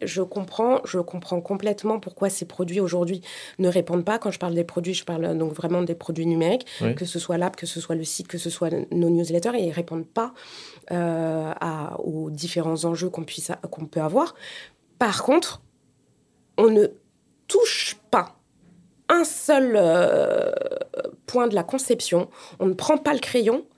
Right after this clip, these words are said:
Speaker 1: avant d'avoir posé qu'est-ce que c'est que l'ops numérique.
Speaker 2: Hmm.
Speaker 1: Qu'est-ce qu'on raconte ? Et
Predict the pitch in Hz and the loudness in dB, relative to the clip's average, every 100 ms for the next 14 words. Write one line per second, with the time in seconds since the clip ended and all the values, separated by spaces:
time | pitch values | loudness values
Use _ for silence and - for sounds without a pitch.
0 | _ - - _ 190 196 214 254 196 202 | _ -20 -20 _ -2 2 2 2 2 -2
1 | - 190 180 226 _ _ _ _ - 277 | -2 -2 -2 -4 _ _ _ _ 0 2
2 | 254 - 214 185 202 190 - 165 160 185 | 2 -4 -4 -4 -4 -4 -4 -4 -2 -4
3 | - - - _ _ _ _ _ 165 175 | -4 -8 -10 _ _ _ _ _ -4 0
4 | 170 135 - - _ - 117 107 98 98 | 0 -2 -14 -20 _ -4 0 0 -2 -6
5 | 202 202 170 175 147 - _ - - - | -6 -6 -6 -6 -10 -14 _ -20 -20 -12
6 | - | -4